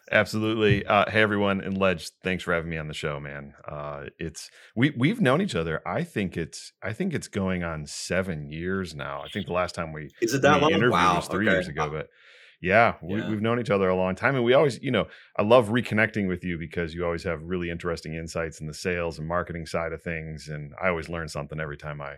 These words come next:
Speaker 1: every time I talk to you. So.
Speaker 2: Well, much appreciated. I, I do my best to fake it. So.
Speaker 1: <laughs> That's how you make it, man. So, <laughs> so, uh, Nick Lumsden, co-founder, C T O of Tenacity. Uh, Tenacity is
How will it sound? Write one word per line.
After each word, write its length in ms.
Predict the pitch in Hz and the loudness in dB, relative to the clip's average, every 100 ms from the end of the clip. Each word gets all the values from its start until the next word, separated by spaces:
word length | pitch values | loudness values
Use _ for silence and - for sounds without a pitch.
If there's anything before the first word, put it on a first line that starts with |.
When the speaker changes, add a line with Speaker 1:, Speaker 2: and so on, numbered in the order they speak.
| - | -4
Speaker 1:
every 160 | - 95 | -2 0
time 160 | 101 85 | -2 -2
I 60 | |
talk 260 | 78 76 73 | -4 -6 -6
to 60 | 73 | -14
you. 200 | 67 65 | -16 -16
So. 180 | - 123 | 0 4
Speaker 2:
Well, 220 | 127 120 | 6 6
much 260 | 139 135 | 6 4
appreciated. 600 | 123 - 117 95 107 90 90 | 0 2 2 2 2 4 4
I, 200 | 101 98 | 4 4
I 100 | 107 | 2
do 160 | 107 120 | 4 2
my 200 | 104 98 | 2 0
best 260 | 101 98 - | 0 -2 -4
to 60 | |
fake 320 | - 92 78 | -4 -2 -2
it. 240 | 76 73 185 | -4 -2 -2
So. 140 | - - | -2 -6
Speaker 1:
<laughs> 340 | - - - | -6 -12 -4
That's 320 | - - - | -4 -4 -2
how 40 | 131 | 2
you 80 | |
make 200 | 156 185 | 6 6
it, 100 | 92 | 4
man. 180 | 101 104 - - 190 | -2 -2 -4 -12 -4
So, 200 | - 131 | 6 8
<laughs> 1160 | 107 - - - 160 147 - 147 139 - 123 123 - - - | 8 4 4 6 4 4 2 4 4 4 0 0 -6 -14 -12
so, 420 | - 156 151 151 147 | 8 12 12 12 8
uh, 340 | 139 139 135 | 8 10 10
Nick 180 | 147 165 | 8 4
Lumsden, 680 | 156 156 143 156 151 151 147 | 6 6 4 2 4 2 6
co-founder, 560 | 156 151 151 147 143 | 8 8 8 6 6
C 180 | 139 139 | 2 0
T 240 | 127 127 127 | 0 4 8
O 340 | 131 127 123 - | 8 6 4 4
of 300 | 113 107 - | 6 4 2
Tenacity. 640 | 113 123 120 117 127 120 - - | 2 2 2 -2 -4 -6 -10 -10
Uh, 180 | 101 90 | -6 -4
Tenacity 840 | 87 107 104 101 104 107 104 104 - | -4 -2 -2 -2 -4 -4 -2 -4 -6
is 600 | 98 92 95 92 90 | -4 -2 -2 -2 -6